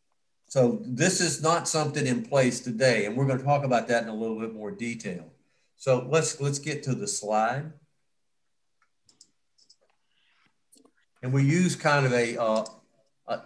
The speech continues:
we had very many slides to look at, and some of them were extremely detailed. <laughs> Uh, I know I received one from Lane that was just great, but it was, it was detailed. So we're gonna use more of a summary view of this thing, because this has been picked at and, and,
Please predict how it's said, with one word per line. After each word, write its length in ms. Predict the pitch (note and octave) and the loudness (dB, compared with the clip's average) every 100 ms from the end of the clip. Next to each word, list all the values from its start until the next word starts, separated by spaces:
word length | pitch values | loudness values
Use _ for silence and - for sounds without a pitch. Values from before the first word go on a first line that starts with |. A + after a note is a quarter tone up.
| _ _ _ _ A#2+ | _ _ _ _ -2
we 100 | C3+ | 2
had 240 | C3+ A2+ | 2 2
very 280 | D3 F3+ E3 | 4 4 4
many 260 | E3 D3+ | 0 0
slides 500 | B2 C#3+ C#3 C#3 C3+ | -2 2 4 4 2
to 60 | A#2 | 0
look 260 | A#2+ C3+ C#3+ | -2 0 2
at, 160 | C#3+ | 2
and 100 | A#2+ | 0
some 220 | - D#3 | 0 2
of 100 | C#3+ | 4
them 100 | B2 | 2
were 120 | A2+ A2 | 0 -4
extremely 840 | - - - D3 D3+ D#3 C3 A2+ | -2 -2 -2 -2 0 2 2 0
detailed. 580 | A2+ A#2+ B3 F#2+ F2+ - | 4 6 6 4 -4 -8
<laughs> 60 | - - _ _ - | -18 -20 _ _ -2
Uh, 300 | A2+ A2 A2 | 2 4 4
I 140 | B2 | 2
know 160 | C3+ C3+ | 4 6
I 100 | B2+ | 6
received 540 | A#2+ - C#3+ C3+ B2+ | 2 -2 0 0 0
one 400 | A#2+ B2 A#2+ A2 - _ _ | 0 2 0 -2 -10 _ _
from 180 | - G#2+ | -10 -6
Lane 280 | A2+ B2+ A#2+ | 0 2 2
that 100 | A2 | -2
was 100 | G#2+ | -6
just 240 | A2+ A2 - | -8 -8 0
great, 400 | C#3 C#3+ A2+ A#2+ | 4 4 2 -2
but 100 | A#2 | -4
it 140 | G#2+ | -4
was, 0 | G#2+ B2 | -8 -8
it 100 | C3 | -8
was 160 | A#2 A2 | -6 -6
detailed. 540 | B2 D3 C#3 A2+ G#2 | -4 -4 -2 -2 -2
So 100 | - | -4
we're 140 | B2 C3+ | -4 -2
gonna 240 | C#3 D3 | -2 -2
use 220 | D#3 E3 | 0 -2
more 240 | C3+ D#3 A#2+ | 0 0 0
of 120 | A2 | -2
a 60 | |
summary 480 | A#2 - E3 D3+ C3 | -4 0 0 2 0
view 340 | A2 C#3+ D3 A2 | 0 0 2 0
of 80 | |
this 260 | G#2 G2+ - | 0 -6 -6
thing, 360 | G#2+ F#2+ F#2 - _ _ _ - | -6 -6 -8 -16 _ _ _ -2
because 440 | C3+ C#3+ C#3 - - | 2 4 4 2 0
this 180 | F3+ F#3 | 0 2
has 160 | E3 | 0
been 220 | C#3 C#3+ C3 | 0 0 0
picked 320 | D#3 D3+ - | 0 0 2
at 320 | C3+ B2+ C3 | 4 4 0
and, 280 | A2+ A2 - | -6 -8 -8
and, 160 | B2 | -8